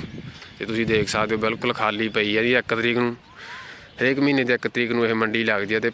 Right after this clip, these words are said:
ਪੂਰੀ ਰੌਣਕ ਹੁੰਦੀ ਹੈ ਇਸ ਮੰਡੀ ਦੇ ਉੱਤੇ। ਪੂਰੀ ਟੌਪ ਦੀ, ਸਿਰੇ ਦੀ ਤੇ ਇੱਕ ਨੰਬਰ ਮੰਡੀ ਹੈਗੀ ਇਹ।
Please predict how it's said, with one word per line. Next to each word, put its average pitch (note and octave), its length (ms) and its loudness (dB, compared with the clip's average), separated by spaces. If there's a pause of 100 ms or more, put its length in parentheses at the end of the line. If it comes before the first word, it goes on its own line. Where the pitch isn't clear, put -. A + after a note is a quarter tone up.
(120)
ਪੂਰੀ B2+ 280 0
ਰੌਣਕ A2 360 2
ਹੁੰਦੀ G2+ 300 -4
ਹੈ G2 60 0
ਇਸ G#2 60 -2
ਮੰਡੀ A2 300 0
ਦੇ A2 60 0
ਉੱਤੇ। A2 200 -2
ਪੂਰੀ C3 300 0
ਟੌਪ B2+ 380 2
ਦੀ, B2+ 140 0
ਸਿਰੇ A#2+ 340 0
ਦੀ B2 120 0
ਤੇ C3 140 -2 (120)
ਇੱਕ C3 200 -2
ਨੰਬਰ A#2+ 280 0
ਮੰਡੀ G#2+ 340 0
ਹੈਗੀ G2 220 -2
ਇਹ। G#2+ 160 -4